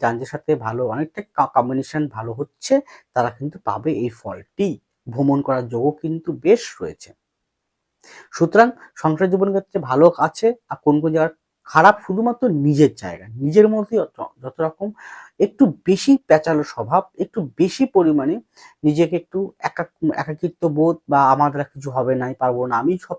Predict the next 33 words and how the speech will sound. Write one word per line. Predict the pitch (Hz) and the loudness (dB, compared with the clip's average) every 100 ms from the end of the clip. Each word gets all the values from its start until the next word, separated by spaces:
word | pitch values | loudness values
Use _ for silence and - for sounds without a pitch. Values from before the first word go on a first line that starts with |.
| _ | _
থেকে | 175 | -2
দুঃখী | 156 135 - 196 | -2 -4 -6 -2
মানুষ, | 147 139 135 - - - - | 0 0 -2 -8 -20 -20 -8
আমি | 110 143 208 | -2 0 2
সব | 214 - | 0 0
থেকে | 180 175 | -4 -2
কষ্টকর, | 139 - 156 156 147 139 - - - | -4 -4 -10 0 0 0 -8 -20 -6
আমি | 135 156 | -4 -4
কিচ্ছু | - - - | -8 -12 -8
পাইনি | 208 180 165 | 0 0 0
জীবনে, | 139 135 135 131 117 | -2 -2 -2 -4 -2
এরকম | 175 233 247 190 | -2 -2 -4 -10
ভাব | - 147 156 _ | -4 -4 -4 _
কিন্তু | 165 156 151 | -6 -4 -6
অন্তরে | 120 120 131 127 | -6 -6 -8 -6
আনলে | 117 117 - | -6 -10 -10
চলবে | 123 120 120 117 | -8 -6 -4 -4
না, | 147 190 165 - _ _ 139 | 2 2 0 -6 _ _ -10
তাতে | - | -6
কিন্তু | 147 143 | -8 -4
আরো | 135 147 | -2 0
নেগেটিভিটির | 156 120 123 135 139 131 | 0 -4 -8 -10 -10 -12
মধ্যে | 107 - 117 | -14 -18 -20
আপনি | _ 143 | _ -12
পড়ে | 123 98 92 | -8 -8 -10
যাবেন। | 92 90 73 _ _ _ _ | -14 -18 -20 _ _ _ _
তাই | 139 | -2
এগুলোকে | 127 143 160 - | 0 -4 -4 -4
ত্যাগ | 131 - _ | -4 -4 _
করুন। | 135 127 113 101 90 - _ _ _ _ _ _ _ _ | 0 0 -2 -6 -12 -18 _ _ _ _ _ _ _ _
আর | 104 175 233 _ _ _ | 6 6 6 _ _ _
পারলে | 113 120 160 | -2 0 0
জন্মকুণ্ডলী | 147 107 120 135 139 143 160 | -2 -6 -6 -6 -4 -2 -2